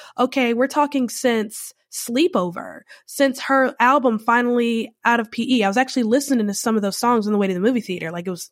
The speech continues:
you know, on my shuffle. So I know that she's m-, better than what she's giving here. I know she's m-, there's more in her than this, but that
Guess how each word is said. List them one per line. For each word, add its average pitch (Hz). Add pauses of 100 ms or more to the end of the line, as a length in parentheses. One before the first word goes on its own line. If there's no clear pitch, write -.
(240)
you 226
know, 180
on 208
my 180
shuffle. - (920)
So 285 (260)
I 285
know 330
that 311 (140)
she's 294
m-, 254
better 262
than 226
what 247
she's 220
giving 214
here. 294
I 240
know 233
she's 240
m-, 220 (220)
there's 240
more 262
in 220
her 269
than 233
this, 214 (500)
but 226
that 254